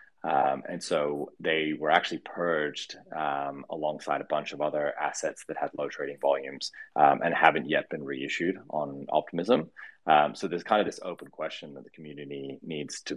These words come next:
work through, which is, like, does it make sense to have synthetic Tesla on Optimism, um,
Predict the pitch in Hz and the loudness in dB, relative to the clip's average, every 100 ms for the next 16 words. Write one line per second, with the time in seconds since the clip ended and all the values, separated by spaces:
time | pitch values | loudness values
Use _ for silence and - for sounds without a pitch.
0 | 76 73 73 - 90 76 73 80 71 73 | 0 2 2 6 8 8 4 0 2 2
1 | - - - - 95 107 90 - - - | 0 -10 2 12 12 12 2 0 -2 -2
2 | 76 71 - - 76 73 - - 73 71 | -2 -4 -8 0 2 0 -2 -8 -4 -4
3 | - 73 71 - 69 67 - - _ - | -2 -2 -2 0 0 0 -2 -20 _ 0
4 | 73 69 67 65 _ 76 73 - 85 - | 0 0 -6 -12 _ -2 -2 -2 0 2
5 | - - - - 69 69 67 67 | 0 -2 -18 0 6 8 6 0